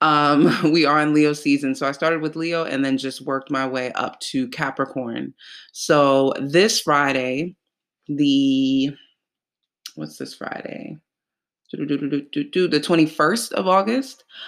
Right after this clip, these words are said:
I will be covering the next three signs, which will be Aquarius, Pisces, and Aries.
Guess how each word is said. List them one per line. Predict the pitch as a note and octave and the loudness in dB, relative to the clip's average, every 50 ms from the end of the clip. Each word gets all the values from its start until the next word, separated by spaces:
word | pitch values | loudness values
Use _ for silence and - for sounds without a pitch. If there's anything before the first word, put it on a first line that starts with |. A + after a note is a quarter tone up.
| - - - | -18 -12 -4
I | - D#3 | 0 0
will | D#3 D3 D3+ | 2 2 2
be | D3 D3+ | 2 2
covering | D3 - E3 D3+ C#3 D3+ D3+ D3 C#3+ | 0 0 -2 -4 -4 -2 0 2 2
the | C#3+ C#3+ | 2 4
next | C#3+ C#3+ C#3+ C#3+ C#3+ - - | 4 4 4 4 2 -4 -6
three | - D3+ D3 C#3+ | -2 0 0 0
signs, | C#3+ - D3+ C#3 C3 C3 C#3+ D#3 G3 A#3 A3+ - | -2 -2 -4 -4 -2 0 -2 0 0 -2 -4 -2
which | - - D3+ D3 - D3 | -2 -4 -4 -4 -4 -4
will | D3 D3+ D3 C#3+ D3 C#3 C#3+ | 0 2 4 4 2 0 0
be | D3 D3 C#3 C#3 C3+ C3+ C3+ C3+ C3+ C3 B2+ - | -2 -2 0 0 0 0 0 -2 -2 -4 -4 -6
Aquarius, | - C#3 - - A3+ A3 G#3+ G#3 G3+ G3 G3+ G3+ | -8 -10 -4 -2 -2 0 2 0 0 0 -2 -6
Pisces, | - - E3 D#3 D#3+ D#3+ - - E3+ E3 D#3+ D#3 D#3 D#3 D#3 D3+ D#3 D3+ - - _ - - - _ _ _ _ | -6 -6 -4 -2 -4 -4 -6 -8 -8 -6 -6 -4 -4 -4 -4 -6 -6 -10 -16 -20 _ -20 -20 -20 _ _ _ _
and | - C#3+ D3 D3 C#3+ C#3+ C#3+ C#3+ - | -2 0 2 4 4 4 4 2 2
Aries. | - C#3+ C#3+ C#3+ D3+ D#3+ G3 G#3+ A#3+ C4+ C4 - - | 2 2 4 4 2 2 0 0 0 -2 -4 -6 -16